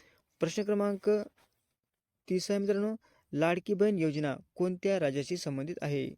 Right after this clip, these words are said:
लाडकी बहीण योजना ही कोणत्या राज्याशी संबंधित आहे? ऑप्शन क्रमांक दोन म्हणजे महाराष्ट्र. हे आपलं योग्य आन्सर होईल.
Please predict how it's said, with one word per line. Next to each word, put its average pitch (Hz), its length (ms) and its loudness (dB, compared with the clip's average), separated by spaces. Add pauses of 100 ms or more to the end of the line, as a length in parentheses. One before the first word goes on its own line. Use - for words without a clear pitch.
(100)
लाडकी 143 400 -4
बहीण 175 220 0
योजना 139 300 -2 (420)
ही 208 120 0 (100)
कोणत्या 208 360 2
राज्याशी 147 360 0
संबंधित 147 460 -4
आहे? 143 340 0 (1400)
ऑप्शन 156 280 0
क्रमांक 196 340 -2
दोन 202 260 2 (180)
म्हणजे 147 280 -4
महाराष्ट्र. 143 720 -2 (300)
हे 147 60 -4
आपलं 143 320 -4
योग्य 156 480 -4
आन्सर 190 360 -6
होईल. 139 460 0